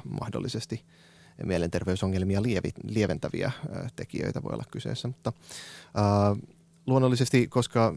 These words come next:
niiden yhdisteiden tuottamat akuutit vaikutukset, johon yleisesti ottaen viitataan trippeinä, on yleensä hyvin voimakkaita tavalla tai toisella, niin tällaisissa tilanteissa esimerkiksi ihminen, joka on valmiiksi, valmiiksi vaikka herkistynyt jo, jollekin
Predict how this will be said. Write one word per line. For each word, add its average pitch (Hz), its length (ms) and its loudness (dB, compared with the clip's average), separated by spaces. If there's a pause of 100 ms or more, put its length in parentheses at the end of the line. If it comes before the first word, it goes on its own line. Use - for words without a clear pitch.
niiden 120 280 4
yhdisteiden 139 580 4
tuottamat 120 560 2
akuutit 104 520 2
vaikutukset, 98 680 2 (140)
johon 92 340 0
yleisesti 95 480 0
ottaen 90 260 -2
viitataan 92 340 0
trippeinä, - 580 -2
on 50 240 -2
yleensä 113 300 2
hyvin 101 280 2
voimakkaita 95 720 2
tavalla 92 320 -2
tai - 180 -2
toisella, - 460 -2 (600)
niin 92 320 2 (160)
tällaisissa 104 420 2
tilanteissa 107 440 4
esimerkiksi 101 400 2
ihminen, 101 260 4
joka 98 200 2
on 95 80 2
valmiiksi, 98 720 4 (300)
valmiiksi 113 400 6
vaikka 98 300 0
herkistynyt 98 760 0
jo, 92 440 0
jollekin 95 760 0